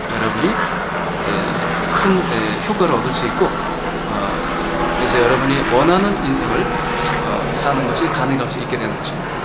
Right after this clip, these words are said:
누구든지, 예, 그런 그 에너지를 얻어서,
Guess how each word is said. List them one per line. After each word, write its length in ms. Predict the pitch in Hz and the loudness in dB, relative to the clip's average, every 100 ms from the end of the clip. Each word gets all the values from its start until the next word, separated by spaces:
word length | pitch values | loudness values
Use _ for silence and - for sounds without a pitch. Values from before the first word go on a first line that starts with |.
| - - - - - - - - | -4 -4 -4 -4 -4 -2 -2 2
누구든지, 580 | 247 277 190 - 120 - - - - 127 | 2 4 2 2 -2 -4 -6 -8 -6 -2
예, 100 | 120 | -2
그런 320 | 139 147 139 | 0 0 0
그 100 | 135 | 0
에너지를 400 | 123 131 127 127 | 2 0 0 -2
얻어서, 420 | 117 127 131 - | 0 2 2 0